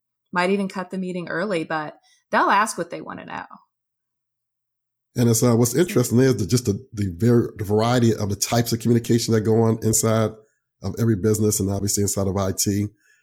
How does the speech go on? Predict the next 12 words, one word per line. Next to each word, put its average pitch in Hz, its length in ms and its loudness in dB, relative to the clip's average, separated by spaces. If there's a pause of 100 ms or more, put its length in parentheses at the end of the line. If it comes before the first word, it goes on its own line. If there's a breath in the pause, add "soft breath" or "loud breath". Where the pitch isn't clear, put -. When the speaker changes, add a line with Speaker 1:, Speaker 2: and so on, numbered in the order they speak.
(160)
Speaker 2:
So 110 80 -2
sometimes 131 340 2
it 110 40 4
could 117 140 0
be 110 60 2
a 107 60 2
status 107 440 0
update, 107 400 2 (260)
uh, 101 200 -2
on 104 220 -4
the 95 80 -4
project. 101 680 -2